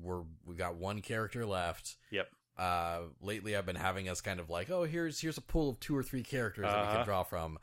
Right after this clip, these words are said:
Speaker 1: I think, uh, I think we, it's time for us to get serious.
Speaker 2: All right.
Speaker 1: One, one guess as to who the last character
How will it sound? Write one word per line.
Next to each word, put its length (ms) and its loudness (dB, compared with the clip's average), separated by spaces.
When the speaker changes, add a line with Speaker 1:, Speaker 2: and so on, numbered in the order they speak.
Speaker 1:
I 140 0
think, 280 -2
uh, 200 4
I 120 4
think 320 -4
we, 260 -2
it's 160 -4
time 220 2
for 140 -2
us 100 0
to 60 -4
get 200 0
serious. 840 -2
Speaker 2:
All 80 8
right. 240 6
Speaker 1:
One, 1080 0
one 400 0
guess 500 2
as 100 -6
to 80 -8
who 120 -2
the 100 -4
last 320 0
character 520 -4